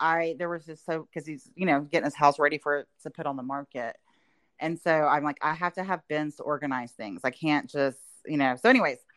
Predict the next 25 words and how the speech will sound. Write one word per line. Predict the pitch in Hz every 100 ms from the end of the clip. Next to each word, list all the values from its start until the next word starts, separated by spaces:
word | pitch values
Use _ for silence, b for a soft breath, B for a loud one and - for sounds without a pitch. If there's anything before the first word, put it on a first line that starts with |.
| b b b b b
long | 185 202 196
story | 190 170
short, | - 180 156
we | 165 170
end | 185 190
up | 170
at | 139 -
Target, | 208 226 160 135 131 _ _ _ _ _ _ _ - 165
and | 160 160
I |
don't | 170 185
remember, | 170 160 160 165 _
we, | 175 170
I |
think | 190 190
we | 180
were | 170
buying | 156 147 156
the | 151
bins. | 143 135 135
We | -
finally | 143 143
got | 151
the | 147
bins, | 147 135 127